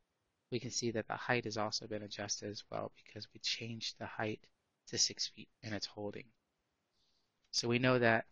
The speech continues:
<clears throat> our casework right off the bat is functioning properly as a simple rectangular extrusion.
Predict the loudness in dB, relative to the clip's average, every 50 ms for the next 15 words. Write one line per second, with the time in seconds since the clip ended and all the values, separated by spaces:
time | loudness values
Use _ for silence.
0 | _ _ _ _ _ _ _ _ _ _ _ _ _ _ -10 -4 -2 -2 -2 -2
1 | -6 -4 _ 8 8 8 8 6 2 0 2 2 2 2 2 4 4 4 4 0
2 | -6 _ _ _ 0 4 4 4 4 2 -2 -8 -6 2 6 8 10 10 8 6
3 | 2 -4 _ _ _ _ _ _ _ _ -2 0 0 0 0 0 0 0 2 0
4 | 0 0 0 -4 -6 -6 0 2 2 2 2 0 -6 -8 -8 -8 -10 -8 -6 -4
5 | -4 -4 -2 -2 -2 -2 -4 -6 -6 -6 -6 -4 -6 -8 -8 -10 -12 -12 -12 -10
6 | -8 -6 -4 -2 -4 -4 -6 -10 _ _ _ _ _ _ _ _ _ _ _ _
7 | -4 -2 -2 0 0 -2 -2 -4 -6 -10